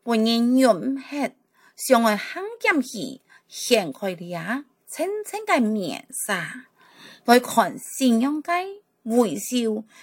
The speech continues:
又等一下个面容。一步一步很向前，思想很落陷境中。鲁迅坐到拄个拉开面灯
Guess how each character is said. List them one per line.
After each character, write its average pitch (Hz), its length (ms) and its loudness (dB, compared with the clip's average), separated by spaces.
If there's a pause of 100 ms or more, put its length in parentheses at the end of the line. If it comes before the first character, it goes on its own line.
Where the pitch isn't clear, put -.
(100)
又 247 200 2
等 254 340 0
一 359 140 -4
下 427 220 -4
个 240 400 -2
面 190 500 -2 (140)
容。 302 320 -2 (2500)
一 226 140 6
步 190 600 0 (140)
一 214 100 2
步 185 500 -2 (120)
很 370 460 -4
向 - 300 2
前， 311 420 -8 (720)
思 427 340 2
想 254 640 4
很 208 340 -2
落 214 220 4
陷 370 580 2
境 214 300 -4
中。 185 440 -6 (880)
鲁 214 220 12
迅 392 360 6
坐 226 280 8
到 208 200 6
拄 226 200 2
个 294 260 6
拉 339 320 4
开 370 280 6
面 233 480 4
灯 202 440 -8